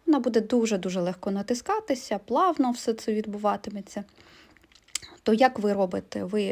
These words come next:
е, підходите, м, натискаєте на iMaestri, опускаєте до відповідної висоти і фіксуєте фіксатор. Тобто він стоїть, iMaestri. Попрацювали, програма закінчилась, знову притримуєтесь так рукою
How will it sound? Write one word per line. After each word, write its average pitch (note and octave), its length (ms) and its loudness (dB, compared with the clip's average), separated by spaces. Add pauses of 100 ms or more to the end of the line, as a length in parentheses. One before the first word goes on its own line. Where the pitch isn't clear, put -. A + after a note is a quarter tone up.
(100)
е, G3 240 -4
підходите, - 840 -2 (180)
м, G#3+ 520 -2
натискаєте E4 880 -4 (580)
на C#4+ 100 4
iMaestri, C#4 520 2
опускаєте E4+ 540 0
до C4+ 100 2
відповідної B3+ 520 0
висоти A#3+ 400 -2
і D#4 200 0
фіксуєте B3+ 1040 0
фіксатор. - 560 -10 (140)
Тобто - 340 0
він E4+ 80 6
стоїть, G3 380 -8
iMaestri. G3+ 440 -8 (100)
Попрацювали, A#3+ 920 0
програма G#3 380 -4
закінчилась, D#4+ 680 -4
знову A#3 360 0
притримуєтесь G3+ 760 -4
так - 200 -10
рукою G4 500 2